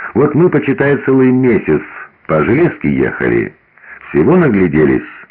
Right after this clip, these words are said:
наслушались на вокзалах. Такая везде кутерьма идёт. Одни говорят за советы, другие против. Офицеры, юнкера, чиновники на новую власть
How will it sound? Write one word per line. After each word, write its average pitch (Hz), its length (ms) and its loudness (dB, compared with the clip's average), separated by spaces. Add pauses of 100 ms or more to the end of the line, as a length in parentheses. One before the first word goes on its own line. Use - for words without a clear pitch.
(260)
наслушались 76 760 0
на 82 80 -2
вокзалах. 69 640 -4 (300)
Такая - 420 -4
везде 76 560 0
кутерьма 78 800 -2
идёт. 82 560 0 (800)
Одни 92 340 0
говорят 78 420 0
за 62 120 -4
советы, 123 680 -2 (220)
другие 80 460 0
против. 65 600 -2 (420)
Офицеры, 113 560 -2
юнкера, 85 540 0
чиновники 95 760 0 (240)
на 78 120 -2
новую 113 340 2
власть 107 340 -2